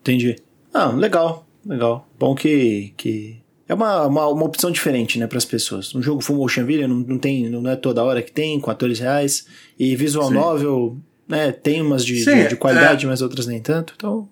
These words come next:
Speaker 1: é uma,
Speaker 2: Sim,
Speaker 1: é uma
Speaker 2: mas, é, mas justamente aquele, aquele tipo de jogo que eu acho que é, acaba sendo pra um público bem específico e também, assim, você terminou, cara, não tem mais motivo pra você voltar, você vai saber toda a história, você vai, é, é só
Speaker 1: Aham.
Speaker 2: uma narrativa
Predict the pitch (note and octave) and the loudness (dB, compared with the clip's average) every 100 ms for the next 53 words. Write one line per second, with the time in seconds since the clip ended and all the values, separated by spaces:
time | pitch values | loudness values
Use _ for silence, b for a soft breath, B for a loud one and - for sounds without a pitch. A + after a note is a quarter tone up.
0 | _ F#3 G3 F3 F3 F3+ D3 E3 - A#3 | _ -2 0 2 4 4 4 0 -2 -2
1 | C4 G3+ F3+ F3 G3 G#3 A3 G#3+ A3 A3 | 0 0 0 0 0 0 0 0 0 0
2 | A3+ F#3+ E3+ D3+ F3+ F3 F3+ F3+ E3 C#3+ | 0 -4 -4 -2 0 0 -2 -4 -4 0
3 | D3+ F3 F#3 F3 D3+ D3+ D3+ - F#3 F3 | 0 0 -4 -2 0 0 -2 -4 0 0
4 | E3+ B B _ - D3 G#3+ E3 - A3+ | -2 B B _ -6 -2 -2 -4 0 0
5 | D#4 - A3+ G#3 G3 F3 F3 F3 F3 E3 | 2 2 0 0 -2 -2 -2 -2 -4 -6
6 | B2+ B2+ C#3+ E3+ - D#3 - E3 - G3+ | -4 -2 -2 -4 -6 -6 -2 -2 -2 -4
7 | G3 G3 G#3+ A#3 G3+ E3+ D3 E3 F3 E3+ | -2 0 0 0 -2 -2 -2 0 2 2
8 | D3+ F#3+ C4+ - b b _ - G3 A#2+ | 2 2 0 -2 b b _ -2 0 0
9 | B2 D3 - D#3 F3 F#3 G#3+ A3 - G3+ | -2 -4 -2 -2 0 0 0 0 0 0
10 | B3+ B3+ C#3+ - A#2 B2 D3 C#3 C#3 C#3 | 2 0 0 -2 -4 -2 0 0 0 -4
11 | D3 - C#3+ B2+ D3 F3 F3+ G#3 F3+ E3+ | -6 -2 0 2 2 0 -2 -4 -2 0
12 | E3 E3+ F#3 F#3 - F#3 E3+ - C3+ B2+ | 0 0 -4 -6 -12 -12 -12 -8 -2 2
13 | C3+ D3+ D#3 D#3 D#3 - D3+ D3 D3+ F3+ | 2 2 0 0 -2 0 -2 -2 0 -2
14 | F#3+ | -4